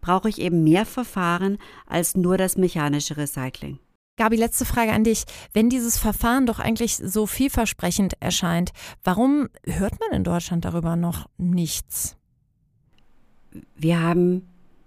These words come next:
Speaker 1: jetzt in Deutschland und in Europa und wahrscheinlich weltweit einen verstärkten Bedarf nach Rezyklaten. Das heißt, wir kommen jetzt an die Stelle, wo einfach die klassischen Verfahren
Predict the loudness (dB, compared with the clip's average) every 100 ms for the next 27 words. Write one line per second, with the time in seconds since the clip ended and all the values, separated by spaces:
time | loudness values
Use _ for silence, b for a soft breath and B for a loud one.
0 | -20 -2 -2 0 -4 -8 -4 -2 0 0
1 | -4 -4 -4 -4 -2 0 2 0 -2 -4
2 | -4 -4 -2 -2 -2 -4 -4 -4 -4 -4
3 | -4 -4 -4 -2 -4 -6 B B B B
4 | B _ 0 4 4 2 -2 -2 -2 -2
5 | -4 -8 -6 -4 -2 -4 -2 -2 0 -4
6 | -6 -10 -8 -10 -10 -10 -14 B B B
7 | -6 -4 0 -2 -2 -4 -2 -2 -2 0
8 | 2 2 0 -4 -10 -16 -18 -6 0 2
9 | 2 0 -2 -4 -8 -14 -8 -2 -2 0
10 | -2 -6 b b -6 -2 -2 -2 -4 -4
11 | -6 -4 -4 -4 -4 -4 -2 -4 -4 -4
12 | -2 -2 -2